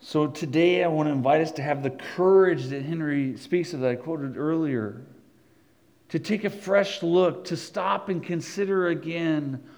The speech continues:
what is it that is I'm letting impact who I am? What is it that I'm giving myself to?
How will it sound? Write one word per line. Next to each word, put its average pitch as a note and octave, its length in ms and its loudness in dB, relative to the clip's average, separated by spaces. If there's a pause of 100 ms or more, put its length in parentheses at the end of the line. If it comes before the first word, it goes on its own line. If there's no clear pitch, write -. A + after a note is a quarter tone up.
(140)
what F3+ 280 4
is F#3 320 4
it C#3 220 -2
that C#3+ 140 2
is C3+ 200 -2 (500)
I'm D3 200 2
letting D3+ 640 4
impact D#3 760 -4 (120)
who D3 200 -2
I B2+ 160 -2
am? A#2+ 460 -6 (1300)
What F3 200 6
is G3 240 6
it F#3 140 2
that D#3 140 4
I'm D3 200 0
giving E3+ 460 0
myself C#3 720 -4
to? B2 500 -4